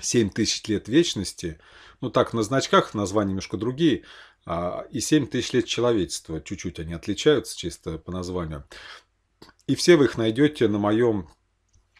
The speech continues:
сайте, ссылку дам в описании. Это «Семь тысяч тысячелетий человечества». Ну, прямую ссылку дам в описании к этому ролику. Если забуду, напишите мне в комментариях, чтобы я ею поделился.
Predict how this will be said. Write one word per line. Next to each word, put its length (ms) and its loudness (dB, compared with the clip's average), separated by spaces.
сайте, 400 2
ссылку 640 -4
дам 240 -2
в 60 -8
описании. 720 -2
Это 840 -2
«Семь 280 0
тысяч 600 -4
тысячелетий 540 0
человечества». 840 -2
Ну, 180 -6
прямую 380 0
ссылку 400 -2
дам 380 -6
в 80 -10
описании 640 -10
к 100 -14
этому 240 -10
ролику. 320 -2
Если 240 2
забуду, 560 0
напишите 560 -6
мне 100 -12
в 60 -16
комментариях, 500 -6
чтобы 260 -14
я 360 -10
ею 320 -6
поделился. 600 -4